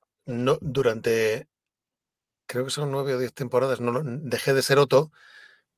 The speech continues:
por decisión del estudio en cuestión. Y, mm, pero come-, primero, cuando empezamos a doblar Los Simpson, doblábamos todos juntos. En la sala de doblaje estamos todos a la vez. Un espacio muy pequeño, tanta gente que ahora lo piensas y parece una puta locura, ¿no?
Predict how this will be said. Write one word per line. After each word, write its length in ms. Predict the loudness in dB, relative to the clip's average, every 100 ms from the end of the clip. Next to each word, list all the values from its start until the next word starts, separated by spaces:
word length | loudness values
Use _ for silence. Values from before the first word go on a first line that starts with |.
| _ _
por 200 | -2 -2 -2
decisión 800 | -6 -6 -4 -2 -2 -6 -10
del 220 | -10 -10 -10
estudio 300 | -2 -2 -2
en 60 |
cuestión. 400 | -10 0 0 0 -18 -20 -20 _ _ _ _
Y, 760 | 0 2 4 2 0 -2 -4 -4
mm, 320 | -6 -10 -16 -18 _ _ _ _ _ _
pero 320 | 6 8 8
come-, 260 | 4 0 -2 -6 -18 _
primero, 340 | 2 4 4
cuando 200 | 4 4
empezamos 340 | 4 2 2 4
a 60 |
doblar 220 | 4 6 4
Los 120 | 0
Simpson, 320 | 0 0 2
doblábamos 400 | 4 6 4 2
todos 240 | 4 4
juntos. 360 | 2 -10 -12 -12
En 80 | -10
la 60 |
sala 220 | -4 0 0
de 40 |
doblaje 240 | 0 -2 -4
estamos 280 | -8 -8 4
todos 420 | 6 8 6 4
a 60 |
la 60 | 2
vez. 320 | 4 4 2 _ _ -20 -20 _ -8
Un 100 | -8
espacio 300 | -2 -2 0
muy 100 | 0
pequeño, 320 | 2 4 4
tanta 240 | 4 2
gente 280 | 0 0 2
que 80 | 4
ahora 120 | 4
lo 60 | 4
piensas 320 | 0 -4 -2
y 40 |
parece 200 | -2 -2
una 100 | -2 -2
puta 220 | 0 0
locura, 300 | 0 -2 -4
¿no? 140 | -6